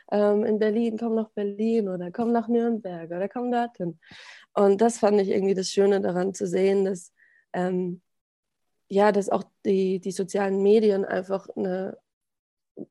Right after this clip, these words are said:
was krass Schönes auslösen können, wenn man das Medium einfach ein bisschen anders nutzt, als wir es wahrscheinlich alle gewohnt sind. Das war für mich,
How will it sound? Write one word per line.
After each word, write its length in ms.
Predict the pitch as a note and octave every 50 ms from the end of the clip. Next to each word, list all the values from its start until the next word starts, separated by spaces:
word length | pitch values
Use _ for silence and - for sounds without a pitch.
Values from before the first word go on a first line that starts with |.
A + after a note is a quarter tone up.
| - -
was 280 | G#3+ A3 G#3+ - -
krass 260 | - A#3 A3 G#3+ -
Schönes 480 | - A#3 A3+ A#3 A3+ G#3 G3+ G3 - - -
auslösen 580 | G#3 G3+ G3+ G3 - G3 F#3+ F#3+ F3+ F#3+ G3
können, 360 | F#3+ - G3 F#3+ G3 F#3+ G3 F#3
wenn 120 | F#3 F#3+
man 300 | F#3 F#3 F#3+ F#3+ - -
das 160 | - F#3+ F3
Medium 420 | G3+ A3 A#3 A#3+ A#3 A3 G3 G3 -
einfach 440 | - F#3+ F#3 - G3+ F#3 F3 - _ _ _ _ _ _ _ -
ein 100 | A3 G#3+
bisschen 280 | A3 A3 - A3+ A#3 A#3+
anders 300 | G#3+ G#3+ G#3 G3 F#3 -
nutzt, 300 | F#3+ F3+ F3 F3+ - -
als 160 | G3+ F3+ -
wir 80 | G#3 G3
es 60 | F3
wahrscheinlich 360 | F#3 E3+ F#3+ F3+ F#3 F3+ F3 -
alle 140 | F3+ F#3+ F3+
gewohnt 280 | E3+ E3 F3 F#3 F3
sind. 280 | - F#3+ F#3 F3 F3 - _ _ _ _
Das 340 | - G#3+ G3 G#3+ G#3 G#3 -
war 120 | G#3+ G3+ G3
für 140 | - G3+
mich, 380 | G3 G3 F#3+ F3+ F3+ - -